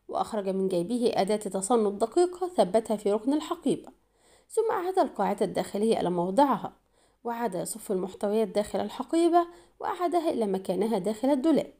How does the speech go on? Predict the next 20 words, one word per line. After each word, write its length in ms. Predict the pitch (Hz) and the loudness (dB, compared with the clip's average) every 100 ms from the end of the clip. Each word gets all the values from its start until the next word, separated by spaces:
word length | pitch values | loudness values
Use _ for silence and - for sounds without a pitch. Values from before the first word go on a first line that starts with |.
| _ _ _ _ _ | _ _ _ _ _
قبل 220 | - 196 180 | -6 -4 -2
أن 200 | 185 196 | -2 -2
يعيد 280 | 202 233 | 0 -2
إغلاقه 520 | 175 185 233 277 392 285 | -2 0 0 2 2 2
بمنتهى 460 | 196 185 190 208 | -2 -2 0 0
الحرص 500 | 180 - 330 359 - | 0 4 4 4 0
و-، 240 | 196 202 - 294 _ _ _ _ _ _ _ | 2 2 0 -6 _ _ _ _ _ _ _
وفجأة 500 | - 330 403 - 381 381 _ - | -8 -2 -2 0 -2 -4 _ -6
انفتح 400 | 381 381 381 - | -2 -2 -2 -4
الباب، 320 | 190 180 - - _ _ _ _ - | -4 -4 -8 -12 _ _ _ _ -10
وارتفع 440 | 202 196 202 185 | -8 -6 -6 -4
صوت 320 | 185 190 170 170 | -4 -2 -4 -6
الحارس 560 | - 277 330 381 - | -2 2 4 4 4
وهو 160 | 196 190 | 2 2
يهتف 360 | 175 185 190 | 2 0 -6
في 180 | - 165 | -6 -2
دهشة: 420 | 165 285 - 392 381 - _ _ _ _ _ _ - | 2 2 2 0 0 -6 _ _ _ _ _ _ -8
"ماذا 340 | 220 196 190 | -4 -2 -2
تفعل 380 | 190 220 214 202 | -2 0 2 2
هنا؟" 300 | 175 233 | 4 4